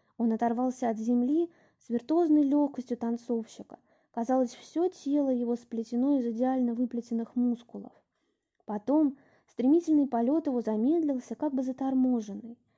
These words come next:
Зубы глубоко вонзились в плечо жертвы. Спринджер твердо приземлился на все четыре лапы. Голову серой кенгуру резко дернуло вниз. Задние ноги ее взлетели вверх. Она описала круг в воздухе,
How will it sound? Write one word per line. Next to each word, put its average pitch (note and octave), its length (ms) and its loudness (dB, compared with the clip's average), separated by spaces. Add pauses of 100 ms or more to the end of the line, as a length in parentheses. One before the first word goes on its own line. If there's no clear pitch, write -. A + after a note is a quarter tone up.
(280)
Зубы B3+ 440 2
глубоко A3+ 480 -2
вонзились C4 560 2
в - 60 -20
плечо A#3+ 360 -4
жертвы. A#3 560 -6
Спринджер B3+ 680 2
твердо B3+ 460 -2
приземлился A#3+ 720 -2
на G#3+ 140 -4
все G#3+ 160 -10
четыре G#3+ 380 -8
лапы. G3+ 400 -10 (680)
Голову D4 400 4
серой C#4+ 320 0
кенгуру C4+ 480 2
резко C4+ 340 0
дернуло B3 440 0
вниз. A#3 400 0 (640)
Задние A3+ 420 2
ноги D#4 260 4
ее B3+ 160 0
взлетели A#3 400 -6
вверх. G#3 400 -8 (680)
Она C#4 220 4
описала C#4+ 340 0
круг C#4+ 260 0
в B3 60 -4
воздухе, B3 600 0